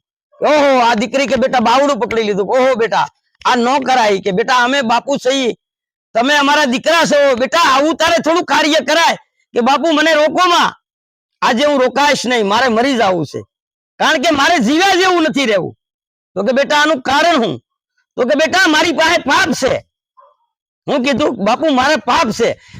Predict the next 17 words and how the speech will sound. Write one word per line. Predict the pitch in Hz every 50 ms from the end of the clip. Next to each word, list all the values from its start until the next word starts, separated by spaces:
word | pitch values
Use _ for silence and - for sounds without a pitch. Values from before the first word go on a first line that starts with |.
| -
અરે | - 294 359 359 339
એનો | 330 330 339 381
કહેજે | 381 277 247 330 349 320 359 370 285
કે | 247 240
સંત | - - 320 370 302 294
મુરદાસ | 254 277 302 294 285 370 - - -
એનો | 523 320 330 320
બાપ | 277 277 269 269 240
છે. | 190 170 226 247 208 - - _ - -
જા | - 147 147 202 269 349 403
બેટા, | 415 427 427 370 339 415 415 381 269 - - _ _ _ _ _ - -
આજે | 226 277 311 320 381
આ | 370 359 381
સંતો | 359 - - 294 311 311 294 - - 349 311
માથે | 277 294 285 - 220 277 277
લઈએ | 262 262 254 254 247 233
કે | 214 - 202 160 113 98